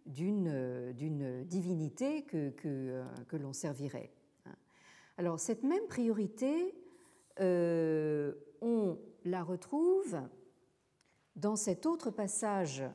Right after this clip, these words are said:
des entretiens que, euh, vous trouvez, euh,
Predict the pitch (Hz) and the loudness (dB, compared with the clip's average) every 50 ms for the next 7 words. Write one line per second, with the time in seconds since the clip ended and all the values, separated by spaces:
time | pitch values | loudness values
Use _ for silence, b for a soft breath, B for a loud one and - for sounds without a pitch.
0 | - - _ _ - - 139 160 170 156 160 165 156 - 175 156 - - - 262 | -10 -20 _ _ -14 -8 -2 -2 -2 0 -2 -4 -6 -4 -6 -6 -6 -4 -4 -2
1 | 294 254 370 370 359 - 208 202 196 190 180 180 - 156 147 131 143 156 156 - | -2 -2 -2 -4 -2 0 2 2 4 4 2 0 -2 -6 -6 -6 -6 -8 -8 -6
2 | - 196 175 175 208 202 190 160 - - - - - - - - - 170 151 143 | -4 -4 -2 0 2 2 2 2 0 -4 -14 -20 -20 -20 -20 -12 -8 -4 -2 0
3 | 139 135 135 | 0 0 -2